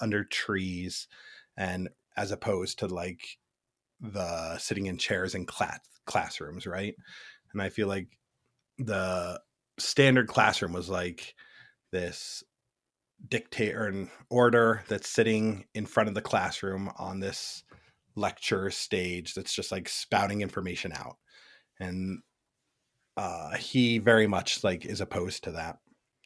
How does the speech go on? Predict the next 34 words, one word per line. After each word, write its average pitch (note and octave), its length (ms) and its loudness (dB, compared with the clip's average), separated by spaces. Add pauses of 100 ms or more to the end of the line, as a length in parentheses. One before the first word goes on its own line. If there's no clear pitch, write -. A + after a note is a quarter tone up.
(460)
Um, F2 640 -8
the G#2 80 -10
second A2 240 0
quote G#2+ 200 2
I G2+ 40 0
wanna G#2 180 0
share G#2 240 4
from G#2 200 4
him G#2+ 240 2
is G2 240 -4
that G#2+ 200 2 (440)
he - 140 -2
says, A2+ 400 6
"One D3 260 12
of F#3 60 8
the E3+ 80 6
seminal F#3+ 340 10
lessons C3 400 10
children C3 340 10
can C3+ 240 8
learn A#2 200 10
in A#2 140 6
nature G2+ 460 4
is G2+ 240 -6
improvisational G#2+ 920 2
play E2+ 400 -4 (360)
without G2 540 -2 (120)
the A2+ 140 -4
ready-made." E2 640 -8 (580)
So G#2 220 -2
he's, G2+ 480 0
like, F#2 180 -4
very B2 420 10
much - 480 0